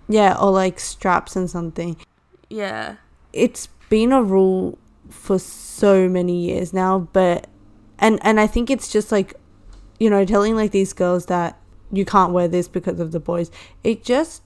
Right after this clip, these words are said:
Speaker 1: it just basically suggests that it is the girls' fault and it's never the guys. Like, I don't understand why guys cannot just I'm, I'm sure they can. You know, I have enough faith in them.
Speaker 2: I, I'm,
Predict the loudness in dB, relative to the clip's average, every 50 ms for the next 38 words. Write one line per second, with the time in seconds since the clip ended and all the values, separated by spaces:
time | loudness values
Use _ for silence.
0 | -20 -14 -6 -4 -4 -2 0 -2 -2 -2 -2 -4 -4 -2 -2 -4 -6 -4 -4 -4
1 | -4 -4 -4 -6 -4 -2 -2 -4 -4 -6 -8 -10 -10 -6 -6 -4 -4 -4 -6 -6
2 | -10 -14 -10 -10 -10 -10 -12 -14 -16 -18 -18 -18 -16 -12 -10 -10 -10 -10 -14 -16
3 | -20 -20 -14 -8 -6 -4 -4 -4 -6 -8 -12 -10 -10 -8 -10 -10 -12 -12 -12 -12
4 | -12 -12 -12 -10 -8 -8 -8 -10 -12 -20 -20 -20 -20 -20 -20 -20 -20 -14 -6 -4
5 | -4 -2 -2 -4 -6 -6 -6 -6 -6 -6 -6 -8 -8 -8 -6 -6 -6 -6 -4 -4
6 | -2 -2 -2 -2 -4 -6 -8 -10 _ _ _ _ _ -20 _ _ -10 -6 -6 -4
7 | -4 -4 -6 -8 -10 -12 -8 -6 -6 -6 -6 -6 -8 -10 -12 -14 _ -10 -10 -10
8 | -10 -16 _ _ _ _ _ _ _ -8 -6 -6 -6 -6 _ _ -20 -20 -20 -20
9 | -20 _ -8 -6 -6 -6 -6 -6 -6 -8 -8 -8 -8 -8 -8 -6 -6 -8 -10 -12
10 | -16 -16 -16 -18 -16 -16 -12 -12 -10 -8 -8 -6 -6 -6 -4 -4 -4 -4 -4 -6
11 | -8 -8 -10 -14 -16 -16 -14 -14 -14 -14 -14 -14 -14 -14 -14 -14 -16 -16 -18 -18
12 | -20 -20 -20 -20 -20 -20 -20 -16 -14 -14 -12 -10 -10 -10 -10 -10